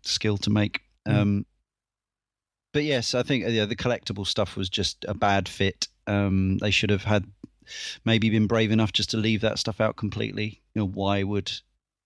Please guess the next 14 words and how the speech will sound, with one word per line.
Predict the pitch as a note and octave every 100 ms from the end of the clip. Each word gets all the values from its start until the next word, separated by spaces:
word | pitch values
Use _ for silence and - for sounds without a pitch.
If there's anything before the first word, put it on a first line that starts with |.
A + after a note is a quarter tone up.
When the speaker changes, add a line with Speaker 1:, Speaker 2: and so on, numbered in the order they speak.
| _ _ _ _ _ -
Speaker 1:
Phelps | G#2 -
be | - G#2
looking | G2 G#2 G2+ G2
for, | G2 -
I | G#2
know | G2+
there, | G2 A#2 G#2
there's | G#2+ A2
some | - G#2 G2+
justification | G2+ - - - G2 G2+ G2
for | -
the | F#2+ -
film | - G2 G2
cans, | - G2+ G2+ G#2+